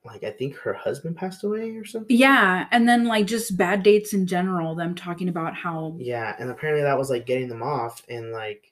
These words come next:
Speaker 2: And they were getting drunk.
Speaker 1: And they were getting drunk, and then, like, Olivia Wilde sticks her hand down his pants and basically was like,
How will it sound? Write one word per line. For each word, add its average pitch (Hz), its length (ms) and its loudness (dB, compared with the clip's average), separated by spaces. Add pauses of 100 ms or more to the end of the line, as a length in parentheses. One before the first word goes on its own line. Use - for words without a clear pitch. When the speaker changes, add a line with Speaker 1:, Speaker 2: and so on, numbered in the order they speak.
Speaker 2:
And 226 120 6
they 240 80 6
were 240 120 4
getting 196 220 4
drunk. 135 500 -2
Speaker 1:
And 156 140 0
they 175 80 4
were 180 100 2
getting 196 240 2
drunk, 110 340 -6 (220)
and 131 120 -4
then, 127 180 -4
like, 117 300 -6 (680)
Olivia 127 260 0
Wilde 135 300 4
sticks - 340 -4
her 139 100 -8
hand 156 340 -4
down 110 240 -8
his 107 140 -12
pants 110 460 -12
and 113 140 -8
basically 120 360 -2
was 120 180 -4
like, 110 340 -4